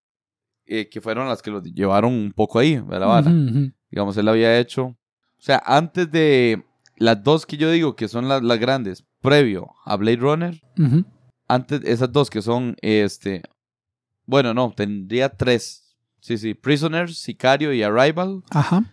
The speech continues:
Speaker 1: Digamos, antes de esa había hecho cuatro, que son muy poco conocidas, pero sí,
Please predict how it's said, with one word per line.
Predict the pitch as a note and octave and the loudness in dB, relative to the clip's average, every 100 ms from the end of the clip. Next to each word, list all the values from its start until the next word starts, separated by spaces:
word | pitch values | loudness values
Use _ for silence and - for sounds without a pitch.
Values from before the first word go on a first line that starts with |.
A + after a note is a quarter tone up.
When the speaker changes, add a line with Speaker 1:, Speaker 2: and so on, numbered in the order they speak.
| _ | _
Speaker 1:
Digamos, | C#3+ C#3+ C3 | -4 0 -2
antes | C3 C#3 | -4 -2
de | D3 | 0
esa | C#3+ | 2
había | C3+ B2 | 2 4
hecho | B2 - B2 | 2 -2 -10
cuatro, | - A2 - - - _ _ _ _ _ _ - | 0 0 0 -14 -18 _ _ _ _ _ _ -4
que | B2 A2 | -2 -2
son | - A2+ A#2 _ _ _ _ _ | 0 -2 -2 _ _ _ _ _
muy | A#2+ A2+ | -4 -2
poco | A#2 A#2+ B2 | -4 -6 -6
conocidas, | C3 B2 D3 D3+ D#3+ D#3+ | -4 -2 0 2 0 -2
pero | _ C3 C#3+ D#3+ D#3+ - | _ 2 4 2 0 -8
sí, | A#2 A#2 A#2+ B2+ | 0 2 2 -2